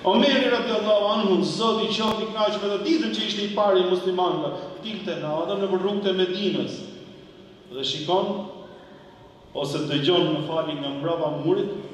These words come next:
dëgjon në një familje, nëna i thoshte vajzës saj, përzi e qumshin që ndarke, domethënë e kishin ngel, e kishin bogati,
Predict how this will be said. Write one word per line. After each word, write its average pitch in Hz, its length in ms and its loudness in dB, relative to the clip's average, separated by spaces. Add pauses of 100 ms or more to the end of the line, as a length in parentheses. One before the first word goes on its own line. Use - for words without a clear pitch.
(200)
dëgjon 151 400 -2 (800)
në 156 140 4
një 190 160 4
familje, 175 520 2 (120)
nëna 170 260 0
i 156 140 0
thoshte 165 400 0
vajzës 165 480 2
saj, 151 180 0 (200)
përzi 156 440 0
e 165 40 6 (100)
qumshin 170 420 0
që 185 200 0
ndarke, 151 440 0
domethënë 160 360 -6
e 151 40 -4
kishin 139 240 -6
ngel, 160 160 2
e 156 80 2
kishin 147 160 -2
bogati, 170 440 2